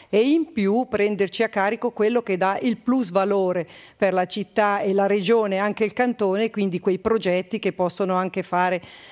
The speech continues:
da creazione di nuovi posti di lavoro. In questi dieci milioni nessuno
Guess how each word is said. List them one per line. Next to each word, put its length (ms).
da 400
creazione 640
di 120
nuovi 460
posti 340
di 100
lavoro. 360
In 80
questi 260
dieci 320
milioni 460
nessuno 760